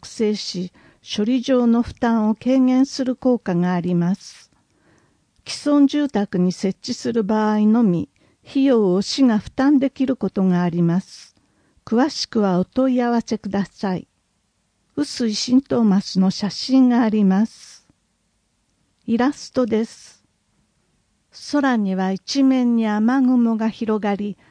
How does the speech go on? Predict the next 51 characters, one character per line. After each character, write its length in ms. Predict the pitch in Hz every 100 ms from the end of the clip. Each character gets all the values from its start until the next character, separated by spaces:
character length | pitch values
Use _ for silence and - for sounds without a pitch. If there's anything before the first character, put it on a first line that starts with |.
| _ _
雨 300 | 247 277 269
が 140 | 214
降 20 | 202
っ 40 | - - _
て 120 | 254
い 80 | 233
る 160 | 208 202
様 180 | 196
子 240 | 202 - 185
で 160 | 185
す。 380 | 185 - - - _ _ _ _ _ _ _ _
樹 160 | - 302
木 360 | 277 233 208
ほ 160 | - 202
か 360 | _ 220 214 _ -
農 260 | 226 311
地 200 | 285 -
な 160 | 214 202
ど 140 | 185
に 140 | 175 170
は、 200 | 175 175 _ _
そ 220 | - - 247
の 220 | 262 262
雨 220 | 254 277
水 300 | 262 247 214
が 140 | 208
浸 300 | 214 - 254
透 240 | - 254 247
し 120 | -
て 180 | - 233
い 120 | 214
る 140 | 214
一 120 | 202 - _ -
方、 300 | 214 175 - _ _ _ _ -
住 280 | 208 277
宅 320 | 285 302 269 262
の 140 | 262
下 320 | - - 247
で 140 | 208 185
は、 240 | 175 175 _ _ -
雨 100 | 285
水 320 | - 240 190
浸 300 | - 277 294
透 240 | - 294
マ 160 | 254 220
ス 160 | -
が 160 | 208 196
な 160 | 208 226
け 160 | 233
れ 100 | 196
ば、 260 | 165 180